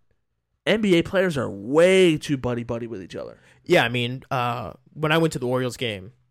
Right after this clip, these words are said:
Speaker 2: Jorge Mateo was standing out in, uh, like,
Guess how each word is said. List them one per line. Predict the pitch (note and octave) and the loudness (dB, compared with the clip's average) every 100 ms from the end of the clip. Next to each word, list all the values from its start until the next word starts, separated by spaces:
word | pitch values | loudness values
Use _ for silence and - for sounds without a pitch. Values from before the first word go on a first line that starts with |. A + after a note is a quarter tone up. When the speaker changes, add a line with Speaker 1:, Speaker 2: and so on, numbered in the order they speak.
| _ _ _ | _ _ _
Speaker 2:
Jorge | E3 D3 C#3 | -2 0 -2
Mateo | C3 - B2+ B2 A#2 | -4 -2 -2 0 -4
was | A2+ G#2+ - - _ - | -6 -6 -10 -16 _ -14
standing | - C3 B2+ A#2 | -4 -2 -2 -4
out | A2 A2+ - | -4 -4 -6
in, | B2 G#2+ | -10 -8
uh, | G#2 G#2 G#2+ C#3 _ _ _ _ _ _ _ _ _ _ | -10 -10 -12 -14 _ _ _ _ _ _ _ _ _ _
like, | A2+ | -14